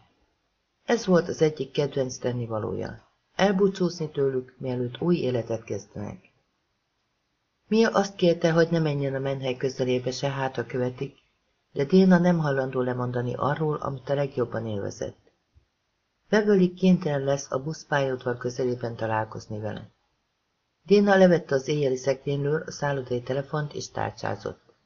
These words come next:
„Ivy?” „Hol voltál?” fakadt ki Ivy. „Egész mostanáig téged kerestünk. Halál idegeskedtem magam.”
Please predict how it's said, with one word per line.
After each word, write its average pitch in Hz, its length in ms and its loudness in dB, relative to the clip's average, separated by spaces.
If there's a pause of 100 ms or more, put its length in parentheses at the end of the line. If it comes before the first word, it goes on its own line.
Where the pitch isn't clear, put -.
(440)
„Ivy?” 160 480 -4 (680)
„Hol 185 220 6
voltál?” 120 600 -2 (100)
fakadt - 380 0
ki - 280 -8
Ivy. 117 280 -8 (480)
„Egész 185 360 0
mostanáig 131 600 -2
téged 127 360 0
kerestünk. - 640 -8 (340)
Halál 156 400 4
idegeskedtem 113 800 -6
magam.” 101 400 -10